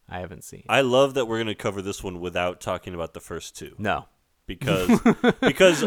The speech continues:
Speaker 2: honestly, you don't need to see the first two to see this movie. They brilliantly lay out the plot about five different times
Speaker 1: <laughs>
Speaker 2: in this movie to let you know exactly what happened in the first movie.
Speaker 1: Yeah.
Speaker 2: And,
Speaker 1: Well, it was a
Speaker 2: uh,
Speaker 1: catch-up. It was a ten, it was ten years after the events of,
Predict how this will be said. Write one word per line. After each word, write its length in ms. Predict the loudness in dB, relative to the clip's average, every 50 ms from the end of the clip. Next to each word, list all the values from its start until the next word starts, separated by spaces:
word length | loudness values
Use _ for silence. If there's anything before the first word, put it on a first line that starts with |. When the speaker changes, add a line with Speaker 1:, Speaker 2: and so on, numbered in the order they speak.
| 0 4
Speaker 2:
honestly, 520 | 4 4 4 4 -2 -2 -2 -2 -2 -2 -2
you 240 | -6 -2 0 2 4
don't 220 | 6 4 4 2
need 200 | 0 -2 -4 -4
to 60 | -4 -8
see 180 | -4 -4 -4 -4
the 100 | -4 -6
first 360 | -4 -4 -4 -4 -4 -6 -8
two 160 | -6 -6 -4
to 100 | -4 -6
see 220 | -10 -10 -10 -10 -8
this 220 | -8 -8 -10 -8
movie. 240 | -8 -8 -8 -8 -8
They 180 | -6 -4 -4 -4
brilliantly 800 | -4 -4 -2 0 0 0 0 -2 -4 -4 -6 -6 -6 -6 -6 -6
lay 260 | -6 -4 -2 0 0
out 160 | 0 -2 -2
the 60 | -8
plot 320 | -12 -8 -4 -4 -4 -4 -4
about 260 | -6 -8 -8 -10 -12
five 520 | _ _ -4 -2 0 0 0 0 -2 -4
different 360 | -8 -8 -8 -6 -8 -8 -8
times 480 | -2 0 2 4 4 4 8 10 10 10 8 6 4 4 4 4 4 2
Speaker 1:
<laughs> 20 |
Speaker 2:
in 200 | 2 4 4 6
this 260 | 4 4 4 2 0
movie 500 | 2 2 4 4 4 2 0 -2 -4 -4 -6
to 100 | -2 2
let 260 | 4 2 2 2 0
you 60 | 0
know 160 | 2 2 2
exactly 500 | 2 -2 -4 -2 0 0 0 0 -2 -4
what 160 | -4 -4 -2
happened 380 | 0 -2 -2 -2 -4 -8 -8 -8
in 80 | -8 -10
the 100 | -10 -10
first 320 | -8 -6 -6 -6 -8 -8
movie. 360 | -8 -8 -8 -6 -6 -4 0
Speaker 1:
Yeah. 280 | 2 2 2 2 -2 -4 -10 -18 _ _ _ _ _
Speaker 2:
And, 200 | 0 0 2 6 6
Speaker 1:
Well, 80 | 6
it 20 | 6
was 120 | 6 4
a 60 | 2
Speaker 2:
uh, 40 | 4
Speaker 1:
catch-up. 300 | 4 2 4 4 2 4
It 100 | 6 4
was 160 | 4 4 2
a 40 | -2
ten, 300 | -6 -8 -4 0 0 0
it 120 | 2 2 2
was 200 | 2 2 0 -4
ten 340 | -8 0 2 2 2 4
years 300 | 2 2 2 2 2 0
after 420 | 0 2 2 2 2 0 -2 -4 -2
the 140 | 0 0 0
events 400 | 2 2 2 0 0 -2 -4 -4
of, 200 | -6 -6 -6